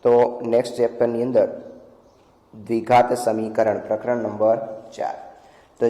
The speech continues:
જેની અંદર આપણે કેન્સલ કરેલા મુદ્દાઓ જોઈએ તો સૌ પ્રથમ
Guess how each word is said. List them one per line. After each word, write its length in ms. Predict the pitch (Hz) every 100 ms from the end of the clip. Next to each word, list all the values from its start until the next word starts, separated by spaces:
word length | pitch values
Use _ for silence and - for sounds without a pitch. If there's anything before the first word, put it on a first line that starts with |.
| 110
જેની 240 | 127 143
અંદર 140 | 151 156
આપણે 240 | 135 135 135
કેન્સલ 340 | 123 120 - 131 123
કરેલા 320 | 120 120 117
મુદ્દાઓ 280 | 110 113 110 110
જોઈએ 260 | 131 117 - - - - - _
તો 60 | 117
સૌ 220 | 113 127 139
પ્રથમ 380 | 123 120 135 120